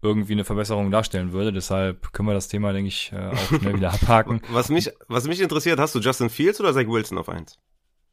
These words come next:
Speaker 1: Ich bleib dabei, dass ich Zach Wilson, ich will einfach Zach Wilson auf eins haben.
Speaker 2: Okay. Ja, so, so meine, meine two cents to, to Zach Wilson kennt ja jeder, ne? Low Floor, High Ceiling. Ähm, ich würd da in den ersten Picks, ähm,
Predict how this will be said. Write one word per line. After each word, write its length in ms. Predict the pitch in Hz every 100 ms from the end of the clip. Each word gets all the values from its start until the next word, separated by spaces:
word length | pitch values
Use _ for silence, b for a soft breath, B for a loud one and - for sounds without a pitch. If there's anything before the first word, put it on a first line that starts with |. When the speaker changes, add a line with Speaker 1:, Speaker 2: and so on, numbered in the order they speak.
| _ _
Speaker 1:
Ich 300 | 120 - - - - 117 -
bleib 320 | - 117 180 190
dabei, 340 | 208 147 185
dass 180 | 202 190
ich 140 | 170
Zach 140 | 180 156
Wilson, 300 | 160 202 -
ich 260 | 139 - - -
will 280 | - 131 147
einfach 240 | 135 165 143
Zach 140 | 143
Wilson 260 | 139 160 139
auf 60 | 123
eins 180 | 139 95
haben. 240 | 92 90 - _ _ _ _ - _
Speaker 2:
Okay. 520 | - 104 101 92 87 90 _ B B B B
Ja, 200 | 101 113
so, 140 | 113 120 117
so 120 | 113
meine, 260 | 117 160
meine 300 | 143 123 156
two 160 | 151 143
cents 460 | - 135 156 - -
to, 200 | 135 135
to 420 | - 131 127 110
Zach 160 | 107 120
Wilson 460 | 117 135 - 117 104
kennt 180 | 131
ja 60 | 143
jeder, 240 | 135 139
ne? 160 | 117 123
Low 180 | 107 117
Floor, 540 | - 120 123 127 120 -
High 160 | 117
Ceiling. 360 | 113 131 131 131 b b b b
Ähm, 280 | - 107 104
ich 100 | 104
würd 100 | 107
da 40 | 107
in 60 |
den 120 | 104 98
ersten 280 | 107 -
Picks, 280 | 107 110 -
ähm, 500 | - 98 95 92 -